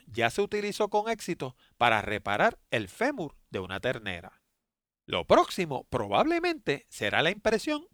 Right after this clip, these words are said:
de tejidos hepáticos. Lipson forma parte de un proyecto open source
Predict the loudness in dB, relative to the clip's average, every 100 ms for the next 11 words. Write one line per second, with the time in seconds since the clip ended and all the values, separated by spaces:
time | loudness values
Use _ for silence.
0 | _ -4 -2 -4 -6 -4 -2 0 0 0
1 | -4 -18 -20 _ _ _ _ _ _ _
2 | 4 4 6 2 2 -2 2 4 6 6
3 | 4 2 2 0 2 2 2 2 0 2
4 | 0 2 0 2 6 6 6